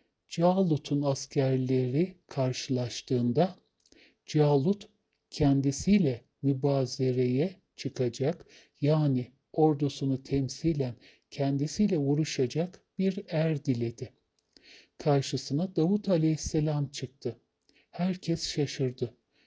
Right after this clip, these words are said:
Çünkü Calut iri yüzlü ve çok güçlü biriydi. Nitekim Calut gücüne güvenerek Davud'u küçümsedi. "Ey hakir, karşıma sen mi geldin? Söyle, niçin geldin?" diye sordu.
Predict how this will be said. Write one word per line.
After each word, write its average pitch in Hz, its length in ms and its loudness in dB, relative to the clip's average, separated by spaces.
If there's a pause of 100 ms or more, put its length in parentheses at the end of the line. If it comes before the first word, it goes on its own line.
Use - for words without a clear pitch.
(120)
Çünkü 151 460 0
Calut 135 580 -2 (320)
iri 156 240 2
yüzlü 160 480 0
ve 143 120 2
çok 180 340 -4
güçlü 143 380 -2
biriydi. 123 520 -4 (580)
Nitekim 156 540 0
Calut 143 600 0 (120)
gücüne 143 400 0
güvenerek 147 720 0 (380)
Davud'u 160 480 0
küçümsedi. 127 800 -4 (640)
"Ey 170 220 2
hakir, 131 640 -4 (260)
karşıma 143 520 0
sen 190 260 0
mi 139 180 0
geldin? 120 440 -6 (460)
Söyle, 151 600 2 (120)
niçin 160 420 0
geldin?" 131 480 0
diye 131 220 0
sordu. 123 600 -4